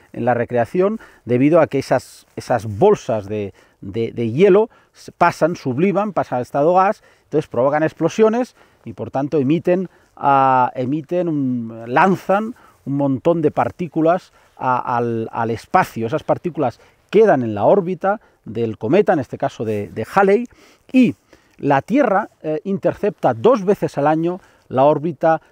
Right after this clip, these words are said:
de Halley. Por suerte no está el cometa, si estuviera el cometa sería,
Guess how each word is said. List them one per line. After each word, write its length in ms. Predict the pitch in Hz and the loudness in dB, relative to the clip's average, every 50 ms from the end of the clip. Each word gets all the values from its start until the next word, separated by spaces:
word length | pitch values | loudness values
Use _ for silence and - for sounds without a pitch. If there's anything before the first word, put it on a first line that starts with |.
| _ - | _ -8
de 120 | 127 131 - | -8 -4 0
Halley. 240 | 180 175 160 123 107 | 2 2 2 2 -2
Por 160 | - 101 92 | -4 -8 -8
suerte 260 | - 127 117 104 151 | -6 -6 -4 -2 -2
no 80 | 135 123 | -2 -2
está 160 | - - 117 | -2 -2 -2
el 60 | 110 | -2
cometa, 420 | - 113 107 127 127 - 175 220 - _ | -2 -2 -2 -2 -2 -2 -4 -8 -10 _
si 120 | _ _ | _ _
estuviera 260 | _ - - 123 127 | _ -10 -4 -2 -2
el 60 | 135 - | -2 -2
cometa 260 | 120 110 113 - 135 | -4 -4 -4 -4 -4
sería, 440 | - - 113 107 107 101 95 92 | -4 -4 -6 -4 -4 -6 -6 -8